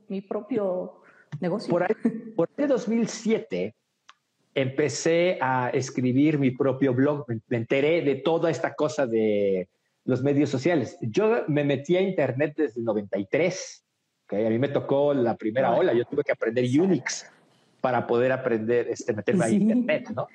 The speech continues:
Speaker 1: Ajá.
Speaker 2: ¿Ok? Y, pues, vamos, siempre me ha interesado, este, he estado ahí metido, y fue cuando empezamos lo, lo de los blogs. ¿Ok? Yo empecé con mi blog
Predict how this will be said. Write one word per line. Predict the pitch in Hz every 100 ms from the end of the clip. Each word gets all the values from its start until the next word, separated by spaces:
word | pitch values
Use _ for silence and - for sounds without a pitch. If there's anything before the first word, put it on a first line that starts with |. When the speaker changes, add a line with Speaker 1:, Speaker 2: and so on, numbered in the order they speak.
| _ _ _ _ - -
Speaker 1:
Ajá. | 170 185
Speaker 2:
¿Ok? | - - - - - - - _ _ _ _ _ _ _ _ _ 240
Y, | 240 247 254 254 247
pues, | 233 190
vamos, | 202 196
siempre | - - 175 185
me | 170
ha |
interesado, | 165 180 170 156 113 147 - 113
este, | - - 117
he |
estado | - - 110
ahí | 113
metido, | 123 160 196 147 -
y | 165 156
fue | - 175
cuando | 180 175 151
empezamos | 143 123 123 143 143
lo, | 139 127 123 117
lo | 117
de | 110
los | 120
blogs. | 123 180 - - _ _ _ _ _ _ _ _ _ _
¿Ok? | - 104 110 156
Yo | 131
empecé | 135 139 143
con | 143
mi | 120
blog | 110 131 139